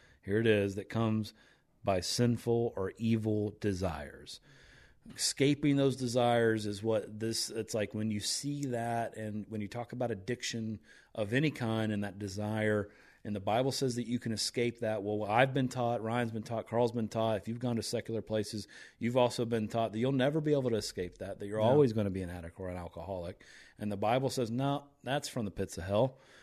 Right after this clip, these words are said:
Speaker 1: Here's what I say. Here's what the Word of God says, that you can escape these things, um, the, escape the corruption in the world that caused from sinful desires. And it says, "For this very reason, make every effort to add to your faith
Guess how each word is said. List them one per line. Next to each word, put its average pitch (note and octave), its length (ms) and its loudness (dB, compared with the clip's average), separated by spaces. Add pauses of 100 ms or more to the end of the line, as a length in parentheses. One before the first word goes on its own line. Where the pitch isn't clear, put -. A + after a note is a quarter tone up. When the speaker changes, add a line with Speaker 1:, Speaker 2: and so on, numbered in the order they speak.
(180)
Speaker 1:
Here's D#3+ 200 4
what A#2 120 2
I E3 160 6
say. - 240 -6
Here's C#3 260 2
what C#3 100 -2
the C3 80 -2
Word B2+ 140 4
of A2+ 100 -2
God A2 200 4
says, D#2 220 -8
that A#2 140 -4
you A#2 80 2
can E3 140 4
escape D#3 300 2
these D3 180 -2
things, A#2+ 340 2 (540)
um, G#2 480 0 (160)
the, A2 200 -2
escape C3+ 360 2
the D3 80 -2
corruption C3+ 340 4
in C3 40 4
the C3 60 4
world A#2 220 6
that G#2 60 -4
caused A2 260 0 (180)
from G2+ 380 -2
sinful A#2+ 320 -2
desires. G2+ 380 2
And G2+ 100 -6
it - 20 -4
says, G#2+ 220 0
"For - 160 -2
this A#2 320 0
very C3 460 4
reason, A2+ 480 0 (640)
make A#2 220 2
every C3+ 280 8
effort B2 280 4
to - 180 -4
add A#2 220 4
to B2 40 0
your A#2 140 4
faith A2 400 0